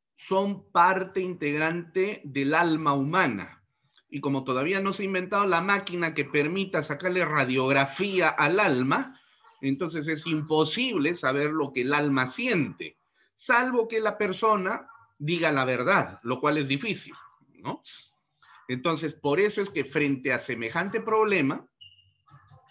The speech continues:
yo he dicho en múltiples conferencias que la mejor manera de poder realizar un proceso de subsunción de conducta al tipo penal del ciento ocho B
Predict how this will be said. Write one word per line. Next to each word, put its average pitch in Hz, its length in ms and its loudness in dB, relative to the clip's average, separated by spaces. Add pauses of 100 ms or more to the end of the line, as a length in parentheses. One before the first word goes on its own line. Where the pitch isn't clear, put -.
(300)
yo 170 560 4
he 156 180 4
dicho 160 500 -4 (800)
en 117 200 -6
múltiples 175 580 2
conferencias 165 800 -2 (500)
que 104 80 -10
la 104 120 -6
mejor 185 420 2
manera 185 880 0
de 139 140 -4
poder 135 400 -4
realizar 147 480 -2
un 160 160 -2
proceso 160 520 -2
de 123 140 0
subsunción 196 1000 -4
de 185 120 0
conducta 170 640 -2
al 113 140 -2
tipo 156 320 -4
penal 165 380 0
del 120 160 -2
ciento 143 320 -2
ocho 156 260 -2
B 170 260 0